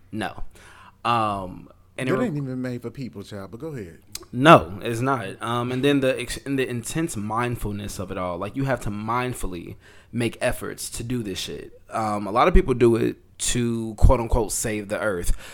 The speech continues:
Speaker 1: So being really, um, cognizant of your, your, uh, waste footprint, or, you know, the way that you are contributing to cleaning up or dirtying the earth. I ain't got time for all of that. Like, one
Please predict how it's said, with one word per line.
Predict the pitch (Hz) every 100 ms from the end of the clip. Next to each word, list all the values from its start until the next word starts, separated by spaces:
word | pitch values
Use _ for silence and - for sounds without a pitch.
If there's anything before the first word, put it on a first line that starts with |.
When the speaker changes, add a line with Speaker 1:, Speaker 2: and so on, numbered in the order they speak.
| -
Speaker 1:
So | -
being | 113 123 120 113 110
really, | 117 123 123 117 113 113 - - -
um, | 113 104 101
cognizant | - 123 113 110 110 104 107
of | 95 104 101 95 -
your, | 104 107 101 101 98
your, | 98 104 101 101
uh, | 90 92 92
waste | 107 104 120 110
footprint, | - 101 - 98 87 87 - - -
or, | - 110 107 104 101
you | 101 110
know, | 117
the | 104 107
way | 113
that | 110 107
you | 120
are | 104 104 104 101 104 101 104 - - - - - _ -
contributing | 135 110 - 139 117 107 104
to | -
cleaning | - 123 117 113
up | 117 104
or | 101
dirtying | 107 101 98
the | 98
earth. | 95 92 - - - -
I | -
ain't | -
got | 127
time | 143
for | 135
all | 135
of | 139
that. | 151 151 - -
Like, | - 117 117
one | 113 127 139